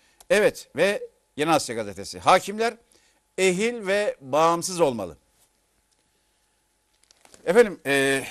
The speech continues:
yargıda şeffaflığa ilişkin İstanbul bildirisi yetkin, bağımsız ve tarafsız hakimler halkın adalet ve yönetimine güvenini sağlamak için vazgeçilmez önemde. Eyvallah, peki. İyi.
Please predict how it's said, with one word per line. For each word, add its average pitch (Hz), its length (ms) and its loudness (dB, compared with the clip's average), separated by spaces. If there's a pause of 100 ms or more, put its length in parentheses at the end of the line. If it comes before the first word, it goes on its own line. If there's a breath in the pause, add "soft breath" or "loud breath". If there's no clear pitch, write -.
(220 loud breath)
yargıda 202 420 0
şeffaflığa 202 600 -2
ilişkin 156 280 -8
İstanbul 156 420 -4
bildirisi 117 440 -8
yetkin, 139 560 -6
bağımsız 127 420 -2
ve 120 60 -4
tarafsız 120 420 -8
hakimler 101 460 -6 (440 soft breath)
halkın 135 520 -2
adalet 123 440 -4
ve 110 60 -10
yönetimine 110 440 -10
güvenini 98 360 -12
sağlamak 107 480 -10
için - 240 -18 (280)
vazgeçilmez 127 600 -2
önemde. 90 400 -10 (1300)
Eyvallah, 76 420 -16
peki. - 260 -14 (3750)
İyi. 90 220 -16